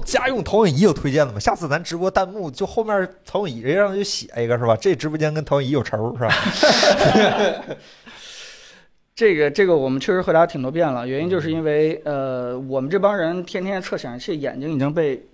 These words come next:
Speaker 2: 惯坏了。就是我们看到一个亮度或者对比度不是很强的一个产品，就是哪怕它移动性再好，哪怕它这个，这个价格再便宜，我们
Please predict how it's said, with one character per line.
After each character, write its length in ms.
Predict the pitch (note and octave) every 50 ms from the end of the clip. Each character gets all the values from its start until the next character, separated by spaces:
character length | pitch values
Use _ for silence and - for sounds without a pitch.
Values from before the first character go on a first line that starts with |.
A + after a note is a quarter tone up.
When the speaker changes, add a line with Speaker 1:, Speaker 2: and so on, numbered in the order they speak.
| _
Speaker 2:
惯 120 | - F3 D#3+ D3+
坏 160 | G3+ A#3+ A#3+
了。 260 | - - - - F3+ E3
就 120 | - D#3 C#3+
是 60 | C#3+
我 140 | C#3 C3 B2
们 280 | C3+ E3+ G3 A3 A3+ - - - - - - - - - - _ _
看 200 | - - A#3 G#3
到 120 | G3 F3+ E3+
一 100 | F3 F3+
个 100 | F#3+ F#3
亮 280 | F#3+ A3+ A3+ G3 E3 D#3
度 80 | D#3+
或 80 | D3+ E3+
者 100 | D#3+ D3
对 140 | D3 G#3 E3
比 80 | D#3
度 100 | F3 F3+
不 160 | D3+ - F3
是 80 | E3+ G#3+
很 160 | G3+ - D3+
强 320 | B2+ - - C3+ A#2+ B2+ D#3
的 80 | F#3+
一 160 | F#3+ D#3+ D3+
个 280 | C#3+ C#3 C#3+ C#3+ C3+ C3
产 200 | C3 - - B2+ D#3
品， 200 | F3 D#3+ C3 B2 A#2
就 140 | - D3+ B2+
是 340 | B2+ C3 B2+ B2 A#2+ A#2 - - -
哪 200 | D3 C3+ B2+ B2
怕 240 | - - B3+ A3+ F3
它 260 | D#3+ F3 E3+ E3+ E3 E3
移 100 | D#3 D#3
动 160 | F3 F3 D#3+
性 240 | C#3+ F#3 E3 D3 C3+
再 160 | - A3 G3+
好， 220 | - - - -
哪 120 | C3+ C3 B2
怕 120 | B2 D#3
它 200 | F#3 G3 G#3 A#3 - - - - - _ _ _ _ _ _ _ _ _
这 100 | - F3
个， 80 | F3
这 100 | E3 E3
个 80 | D#3+ D#3
价 140 | D3+ G#3 F3+
格 100 | F3 F3
再 140 | G3+ B3+ -
便 320 | - - C3+ B2+ B2+ B2+
宜， 140 | C3 C3 C3
我 120 | B2 B2+
们 220 | B2+ C#3 F3+ A3